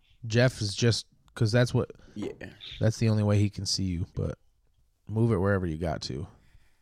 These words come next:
Speaker 1: See, I still think King Kong, he's definitely gonna be able to jump higher. He grabs onto that tail, bro, Godzilla's tail, and just starts fucking slamming him, uh, or slamming her. I,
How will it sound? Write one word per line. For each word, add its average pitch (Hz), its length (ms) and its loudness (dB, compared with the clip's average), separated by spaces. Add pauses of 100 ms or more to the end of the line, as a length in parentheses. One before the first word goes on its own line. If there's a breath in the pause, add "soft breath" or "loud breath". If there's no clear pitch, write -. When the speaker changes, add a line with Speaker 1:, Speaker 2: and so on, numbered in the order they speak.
(1040 loud breath)
Speaker 1:
See, - 260 2
I 127 160 2
still 131 260 4
think 110 240 2
King 107 240 -2
Kong, 156 560 4
he's 113 380 2
definitely 113 520 2
gonna 107 200 -2
be 101 180 0
able 92 160 -4
to 87 120 -14
jump 90 320 -4
higher. 139 500 4
He 147 120 2
grabs 175 320 0
onto 160 240 4
that 104 340 2
tail, 120 380 4
bro, 135 440 6 (220)
Godzilla's 120 480 2
tail, 120 460 2 (640)
and 110 120 -2
just 113 160 4
starts 113 280 4
fucking 113 340 2
slamming 117 520 4
him, 120 320 0 (920)
uh, 82 300 2
or 107 160 2
slamming 117 420 2
her. 113 320 2 (680 loud breath)
I, - 120 -6